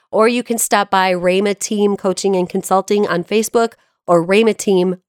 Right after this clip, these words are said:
on Instagram and hang out with me there. I would love to find out what you got from this. And hey, if you do go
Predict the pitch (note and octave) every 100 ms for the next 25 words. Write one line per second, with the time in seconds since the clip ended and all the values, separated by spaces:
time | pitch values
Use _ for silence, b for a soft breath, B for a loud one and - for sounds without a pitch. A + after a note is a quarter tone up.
0 | - E3+ E3+ E3 E3 - _ _ - A3+
1 | G#3 - F3 E3 D#3 D#3 F3 D#3+ F3+ D#3+
2 | D3 D3+ - D3 D3 C3+ - - _ _
3 | _ - G3 A3+ A3 G#3+ A3 A3+ C4 -
4 | A#3 G#3 G3+ G3 F#3 F3+ D#3+ b b _
5 | F#3 A3 B3 A#3 G#3 G3 G3+ - E3 C#3+
6 | C#3 - G3 G3+ A#3+ E4 F3+ G#3 - B3+
7 | G#3+ A3+ D4 F#4 G#3 F3 D#3 F3+